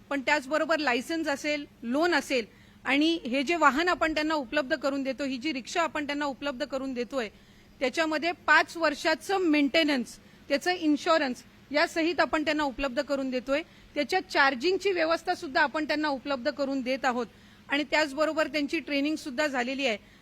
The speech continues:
आणि आपण वेगवेगळ्या विभागांसोबत टाय अप करत आहोत, जसं नागपूरमध्ये मेट्रो रेल असेल, यांच्यासोबत आपण टाय अप करतोय.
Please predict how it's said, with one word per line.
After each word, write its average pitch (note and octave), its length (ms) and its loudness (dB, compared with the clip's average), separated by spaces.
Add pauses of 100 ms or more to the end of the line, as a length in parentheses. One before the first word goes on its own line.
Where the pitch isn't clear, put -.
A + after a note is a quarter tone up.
(120)
आणि C#4+ 180 2
आपण E4+ 280 2
वेगवेगळ्या E4 600 2
विभागांसोबत D#4 720 0 (140)
टाय B3+ 160 2
अप C4+ 160 -2
करत C4 260 -2
आहोत, B3+ 140 0 (340)
जसं C4+ 260 0
नागपूरमध्ये D4+ 580 0
मेट्रो D4+ 360 -2
रेल D#4 180 -2
असेल, C#4+ 300 -2 (320)
यांच्यासोबत D4 600 -2
आपण D4+ 220 -4
टाय C4+ 220 2
अप C#4 140 -2
करतोय. C4+ 340 -2